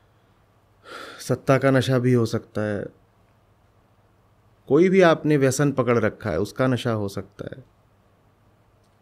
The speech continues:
क्या करते हो?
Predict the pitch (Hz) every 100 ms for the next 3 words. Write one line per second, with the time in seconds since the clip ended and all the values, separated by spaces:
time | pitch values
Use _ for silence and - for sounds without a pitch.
0 | _ _ _ _ _ _ _ _ _ _
1 | _ _ _ _ _ _ _ _ _ _
2 | _ _ _ _ _ _ - 160 156 135
3 | 101 - 78 -